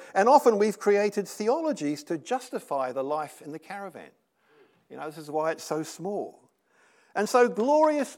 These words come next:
promises shrink in area to fit our small acreage. And this has happened over church history, actually. It's interesting that since the, uh,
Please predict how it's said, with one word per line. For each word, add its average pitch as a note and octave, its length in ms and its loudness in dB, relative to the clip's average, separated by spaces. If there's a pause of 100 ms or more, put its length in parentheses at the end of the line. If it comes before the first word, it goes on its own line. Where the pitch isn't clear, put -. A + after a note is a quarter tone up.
promises A#3+ 800 -4
shrink - 800 -8 (320)
in G3+ 240 0
area G3 640 2
to - 120 -2
fit - 400 0
our F#3 220 -4
small G3 480 -2
acreage. F#3 540 -12
And D3+ 140 -8 (260)
this D4+ 120 -8
has G#4 120 -6
happened D#4+ 340 -2
over G#3 160 2
church A3 380 -6
history, - 500 -10
actually. G#2 520 -18 (520)
It's F3 160 -6
interesting A#3+ 520 -2
that F3 140 -2
since A3 280 -2
the, F#3+ 200 2
uh, F3+ 160 6